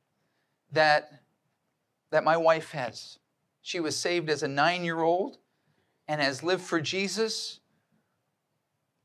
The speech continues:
all of those years. Now, she's not been perfect, but she's lived for Jesus all of those years. But guess what?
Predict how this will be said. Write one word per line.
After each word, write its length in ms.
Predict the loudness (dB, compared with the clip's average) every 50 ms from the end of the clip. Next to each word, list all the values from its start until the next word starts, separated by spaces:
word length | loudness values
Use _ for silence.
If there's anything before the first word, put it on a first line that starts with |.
| _ _ _
all 280 | 6 8 8 8 6
of 60 | 6
those 260 | 4 2 2 0 -2 -4
years. 640 | -4 -6 -6 -8 -8 -14 -16 -16 -16 -16 -16 -18 _ _ _ _ _ _ _ _
Now, 60 | -10 -8
she's 200 | -6 -6 -6 0
not 220 | 2 2 2 2
been 140 | 0 -4 -4
perfect, 680 | 2 4 4 4 4 0 -6 -6 -6 -8 _ _ -20 -20 _ _ _ _ _ _ _ _ _ _ _ _ _ _ _ _ _ _ _
but 140 | -4 -2
she's 200 | -2 -2 -4 0
lived 160 | 2 2 2 2
for 120 | -2 -2
Jesus 460 | -2 -2 -4 -4 -4 -4 -6 -2 2
all 240 | 4 4 4 4 2
of 120 | -2 -2
those 260 | -2 -2 -2 -4 -6 -8
years. 520 | -8 -8 -10 -12 -12 -14 -14 -14 -14 -18 _ _ _ _ _ _ _ _ _ _ _ _ _ _ _ _ _ _ _ _ _ _
But 120 | -12 0
guess 240 | 2 4 4 4 0
what? 320 | 0 2 2 2 2 -2